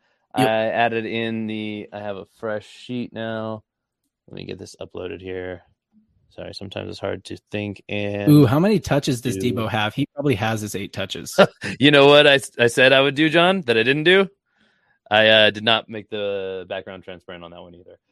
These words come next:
Speaker 2: Uh, <laughs> that's okay, though.
Speaker 1: Uh,
Speaker 2: Um,
Speaker 1: Debo has six touches right now. He has four receptions and two carries.
Speaker 2: All right, so that's a pretty compelling line as it sits, too.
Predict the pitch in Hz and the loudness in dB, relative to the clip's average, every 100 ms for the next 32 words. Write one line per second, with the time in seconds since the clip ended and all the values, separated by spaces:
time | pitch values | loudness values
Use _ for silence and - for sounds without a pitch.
0 | _ _ 113 120 - - _ _ _ _ | _ _ -6 -6 -8 -20 _ _ _ _
1 | _ 139 117 156 - 131 95 - _ _ | _ -16 -10 -8 -8 -10 -12 -20 _ _
2 | _ _ _ _ - 120 117 131 131 143 | _ _ _ _ -4 -2 2 2 4 6
3 | 151 170 165 143 - 147 - 139 127 113 | 6 8 6 4 2 -2 2 0 0 -4
4 | 110 113 110 110 107 - 123 123 - 117 | -4 -4 -6 -6 -8 -4 -2 -2 -2 -4
5 | - 110 113 113 - 110 - 76 - 78 | -6 -8 -8 -8 -8 -8 -8 -12 -12 -14
6 | - - _ _ _ _ _ _ _ _ | -14 -16 _ _ _ _ _ _ _ _
7 | _ _ 95 92 135 185 - 120 107 101 | _ _ -12 -6 -4 -4 -6 -4 -4 -2
8 | 117 170 - 160 135 101 117 110 104 104 | -6 -8 -12 -12 -10 -10 -8 -8 -10 -8
9 | 104 104 101 98 - 107 - _ 135 135 | -8 -8 -10 -14 -16 -16 -16 _ -12 -10
10 | 131 127 | -8 -10